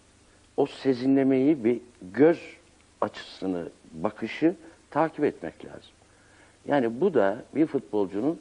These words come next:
çalışarak elde edeceği şeylerdir. Bir kalecinin hareket halinde mesela bastığı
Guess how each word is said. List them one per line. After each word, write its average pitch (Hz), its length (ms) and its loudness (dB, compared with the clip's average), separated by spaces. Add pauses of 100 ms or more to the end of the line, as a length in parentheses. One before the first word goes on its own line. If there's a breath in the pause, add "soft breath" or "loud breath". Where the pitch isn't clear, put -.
(140)
çalışarak 135 720 -2 (140)
elde 90 320 -2
edeceği 73 360 -14
şeylerdir. - 600 -14 (800 soft breath)
Bir 156 180 6
kalecinin 139 840 0
hareket 127 480 0
halinde 92 320 0
mesela 104 440 0 (1400 soft breath)
bastığı 131 880 2